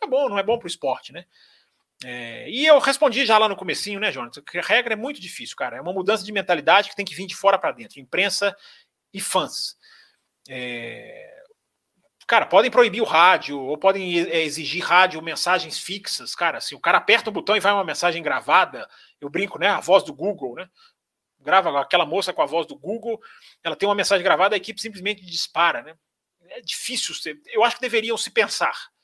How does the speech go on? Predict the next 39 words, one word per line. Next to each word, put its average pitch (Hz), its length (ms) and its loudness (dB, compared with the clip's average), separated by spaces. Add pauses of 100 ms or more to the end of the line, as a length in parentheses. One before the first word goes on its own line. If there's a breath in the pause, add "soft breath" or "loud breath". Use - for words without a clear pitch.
(260)
É 147 60 -20
o 147 40 -20
que 190 60 -6
eu 180 40 -2
falei 190 180 0
lá 220 120 2
no 226 80 -6
começo, 135 340 -10
Jonathan. 135 320 -12
Eu 147 60 -2
acho 156 100 -8
que 175 60 -4
deveriam 175 240 -4
pensar 196 400 0
coisas 185 260 0
assim 180 180 -10
pra 180 140 -8
se - 140 -10
tentar 170 320 0
coibir 156 420 -6
isso, - 160 -16 (480 soft breath)
mas 156 240 -6
vai 160 100 -4
ser 175 200 -4
muito 175 280 -8
difícil. 123 440 -12
A - 20 -20
mudança 143 480 0
é 180 60 4
estrutural, 165 500 -4
cara. 98 200 -14
A - 20 -14
mudança 131 340 -8
é 160 40 -10
de - 100 -16
cabeça, 139 480 -4
de 117 60 -20
mentalidade, 135 600 -4
postura, - 640 -12